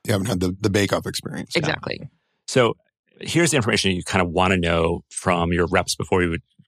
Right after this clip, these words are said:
Speaker 3: consider taking off one of these things. How many writers are in the mix? And you ask the question, they need to tell you the answer. And that's in the, the contract is they have to do that.
Speaker 1: Right.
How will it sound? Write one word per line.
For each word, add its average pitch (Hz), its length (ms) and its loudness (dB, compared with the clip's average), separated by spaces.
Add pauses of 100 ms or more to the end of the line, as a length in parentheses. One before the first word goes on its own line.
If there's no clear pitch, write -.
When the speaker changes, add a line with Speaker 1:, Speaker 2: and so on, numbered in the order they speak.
Speaker 3:
consider 98 320 2
taking 85 260 -4
off 85 140 -2
one 92 100 -2
of 90 40 0
these 82 140 -2
things. - 220 -4 (380)
How - 220 0
many 147 140 2
writers 104 340 4
are 90 80 0
in 87 60 0
the 90 60 -2
mix? - 440 -4 (160)
And 90 300 2 (420)
you 101 240 2
ask 113 280 0
the 123 80 -2
question, 101 340 0
they 92 80 2
need 98 140 2
to 90 80 -2
tell - 180 0
you 85 80 2
the 87 100 0
answer. - 440 -2
And 87 140 -2
that's - 160 -4
in 101 200 0
the, 87 260 -2 (400)
the 104 80 -8
contract - 440 0
is 82 60 -6
they 87 120 2
have 85 120 -4
to 87 80 -4
do 85 140 0
that. 85 240 2 (160)
Speaker 1:
Right. - 160 -14